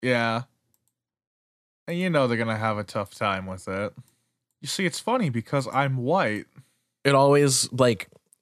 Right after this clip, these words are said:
Speaker 2: it always comes down to, like, either, like, "You wouldn't get my dark humor," or, like, "Are you triggered? Are you triggered? Oh my God, did
Speaker 1: Yeah.
Speaker 2: I just, did I just trigger you? Libtard?"
Speaker 1: Libtard. <laughs> Ha ha.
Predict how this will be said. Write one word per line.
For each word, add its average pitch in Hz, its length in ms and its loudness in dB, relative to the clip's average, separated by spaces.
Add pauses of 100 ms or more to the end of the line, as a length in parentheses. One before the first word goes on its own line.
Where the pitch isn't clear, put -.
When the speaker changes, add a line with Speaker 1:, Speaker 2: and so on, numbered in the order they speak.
Speaker 2:
it 139 80 2
always 160 300 4
comes 139 280 0
down 113 280 2
to, 117 120 2
like, 101 340 2 (560)
either, 113 760 4
like, 98 640 2 (160)
"You 135 140 4
wouldn't 151 400 0
get 117 200 4
my 104 180 0
dark 101 320 2
humor," 104 600 0
or, 104 180 6
like, 95 380 4 (220)
"Are 104 60 2
you 120 100 6
triggered? 131 440 0 (680)
Are 101 60 2
you 135 100 4
triggered? 131 420 2 (540)
Oh 123 60 4
my 135 120 4
God, 113 140 4
did 104 80 2
Speaker 1:
Yeah. 110 60 6
Speaker 2:
I 120 60 4
just, 151 200 0 (120)
did 120 120 4
I 123 100 4
just 160 180 -4
trigger 131 320 2
you? 160 300 2 (240)
Libtard?" 131 840 2 (760)
Speaker 1:
Libtard. 127 1040 0
<laughs> - 160 -16
Ha - 220 0
ha. - 180 -4